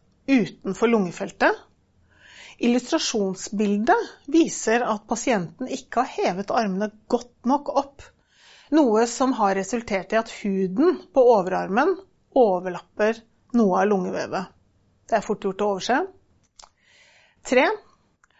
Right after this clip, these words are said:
overlapping av de posterior, eh, lungeomrisset. Som dere ser på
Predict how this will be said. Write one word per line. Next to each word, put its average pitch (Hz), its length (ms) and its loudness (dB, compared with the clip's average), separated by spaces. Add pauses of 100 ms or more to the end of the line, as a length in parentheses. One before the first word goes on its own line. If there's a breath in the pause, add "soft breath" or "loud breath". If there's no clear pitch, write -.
(380 soft breath)
overlapping 262 920 2
av 208 320 2
de 240 320 -2 (120)
posterior, 208 920 2 (280)
eh, 233 520 2
lungeomrisset. 196 1120 0 (960 soft breath)
Som 240 220 0
dere 277 100 4
ser 233 220 0
på 226 160 2